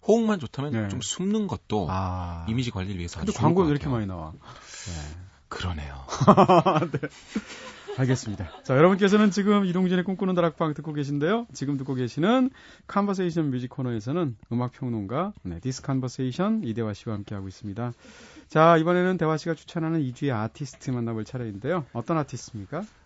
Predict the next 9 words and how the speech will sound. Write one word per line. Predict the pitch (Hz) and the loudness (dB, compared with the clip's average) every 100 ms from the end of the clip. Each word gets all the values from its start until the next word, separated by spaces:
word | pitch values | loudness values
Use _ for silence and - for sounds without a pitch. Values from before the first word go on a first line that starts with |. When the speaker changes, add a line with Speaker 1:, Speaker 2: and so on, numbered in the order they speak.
| _ | _
Speaker 1:
네, | - 107 98 92 82 | 2 4 4 2 -2
제가 | 107 117 | 2 2
요즘 | 113 120 113 - - | 4 0 -2 -8 -12
푹 | - 170 | -10 -2
빠진 | 170 156 139 | 2 2 2
노래 | 107 | 2
중에 | 101 98 | 0 0
하나가 | 90 82 104 85 | 0 0 2 2
Speaker 2:
음. | 120 101 | 0 -4